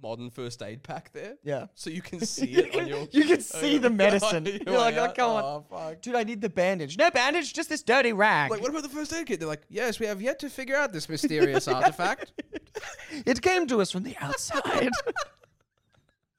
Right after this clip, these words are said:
Speaker 2: Anyway, pulls a rag off an already dead dude,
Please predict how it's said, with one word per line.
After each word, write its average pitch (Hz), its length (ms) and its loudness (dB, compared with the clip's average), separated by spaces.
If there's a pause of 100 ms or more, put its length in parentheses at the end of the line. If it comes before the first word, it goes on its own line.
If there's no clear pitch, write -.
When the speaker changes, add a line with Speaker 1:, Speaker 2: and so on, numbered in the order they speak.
(2250)
Speaker 2:
Anyway, 226 420 6 (240)
pulls 220 280 8
a 214 60 8
rag 185 360 6
off 185 160 4
an 175 80 0
already 180 480 6
dead 165 380 2
dude, 170 260 6